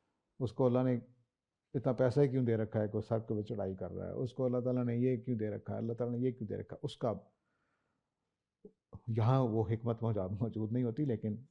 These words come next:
अल्लाह ताला बता रहे हैं कि इस तरह के कामों के पीछे कोई ना कोई हिकमत होती है।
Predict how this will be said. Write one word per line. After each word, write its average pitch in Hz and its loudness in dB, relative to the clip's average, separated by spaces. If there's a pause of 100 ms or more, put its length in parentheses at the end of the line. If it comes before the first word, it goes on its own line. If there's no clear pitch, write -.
अल्लाह 104 -2
ताला 107 -2
बता 95 -4
रहे 127 2
हैं 131 2
कि 113 -4
इस - -2
तरह 127 2
के 107 -2
कामों 113 0
के 110 -2
पीछे 117 0
कोई 123 -2
ना 113 0
कोई 107 -2
हिकमत 110 -4
होती 90 -10
है। - -20